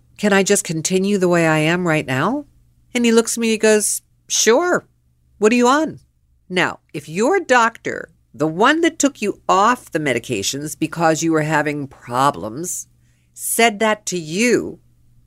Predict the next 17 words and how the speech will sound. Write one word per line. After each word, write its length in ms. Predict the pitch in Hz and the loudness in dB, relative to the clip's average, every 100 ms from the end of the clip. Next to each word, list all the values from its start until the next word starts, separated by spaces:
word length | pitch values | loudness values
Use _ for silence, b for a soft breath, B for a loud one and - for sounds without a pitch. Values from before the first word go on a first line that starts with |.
| _ _ _ | _ _ _
what 380 | 196 226 269 - | -4 2 2 0
would 240 | 240 220 | -6 -6
you 400 | 180 165 226 370 | -10 -4 4 6
do 420 | 381 - 78 - - _ _ - | 6 -2 -8 -10 -20 _ _ -2
that 180 | 196 - | 0 2
your 160 | 190 175 | 2 0
very 500 | 170 262 302 320 320 | 2 4 4 4 2
own 320 | 302 294 285 | 0 -2 0
doctor 680 | 285 285 294 - 135 127 - - | 2 4 2 -2 -2 -2 -6 0
doesn't 400 | 202 202 226 - | 2 2 -2 -6
remember 560 | 202 190 185 214 208 | -4 -2 -2 -2 -2
the 100 | 165 | -4
fact 360 | 151 - 143 135 | -6 -2 -2 -2
that 100 | 143 | -6
he 80 | 139 | -8
took 340 | 139 220 220 | -6 -8 -6
you 220 | 226 233 | -6 -6